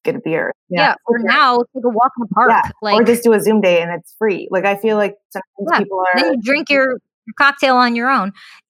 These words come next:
Speaker 2: Yeah, I mean, you have to pick a place that you're comfortable, like, don't pick a place out of your price range if, <laughs> if you don't want it to be expensive. Yeah, dive bar is fine.
Speaker 1: Yeah. I think it's also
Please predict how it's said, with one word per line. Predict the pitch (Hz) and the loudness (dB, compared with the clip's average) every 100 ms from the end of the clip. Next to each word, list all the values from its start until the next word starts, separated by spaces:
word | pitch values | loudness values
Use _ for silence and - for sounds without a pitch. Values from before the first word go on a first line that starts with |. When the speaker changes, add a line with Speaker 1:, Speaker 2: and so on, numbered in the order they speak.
| - | -6
Speaker 2:
Yeah, | 277 330 | -2 0
I | 285 | 0
mean, | 320 294 | 0 0
you | 302 | 0
have | 339 | -2
to | 269 | -4
pick | 302 277 | -8 -6
a | |
place | - 277 269 | -2 -2 -2
that | 220 | -6
you're | 220 226 | -6 -8
comfortable, | - 269 - 247 214 214 214 - _ - | -8 -8 -4 -4 -2 -2 -4 -10 _ -6
like, | 214 208 | -4 -2
don't | 202 233 - _ | -2 -2 -6 _
pick | 226 220 | -8 -6
a | 220 | -6
place | - 202 208 - | -4 -4 -4 -4
out | 190 190 | -2 -2
of | 180 | -2
your | 180 | -4
price | - 180 202 - | -2 -4 -4 -6
range | 156 170 226 302 - - _ _ - | -6 -2 -4 -4 -8 -10 _ _ -4
if, | 175 - - - - 214 156 - - - | -4 -4 -6 0 2 2 0 -6 -18 -10
<laughs> | - | -4
if | 190 - _ - | -4 -6 _ -4
you | 190 190 | -2 2
don't | 208 202 | 2 4
want | 214 226 | 4 4
it | 233 | 0
to | 214 | 0
be | 240 | 2
expensive. | 247 - 277 440 - 151 | 2 0 -2 -2 -2 0
Yeah, | 254 208 | 0 0
dive | 196 202 277 | 2 2 0
bar | 339 370 | 0 -2
is | - - | -2 -2
fine. | 392 - 269 | 2 2 0
Speaker 1:
Yeah. | 165 - - _ _ - | -6 -14 -20 _ _ -8
I | 196 | -6
think | 220 214 | -4 -4
it's | 208 | -2
also | 175 175 190 175 | -4 -2 -2 -2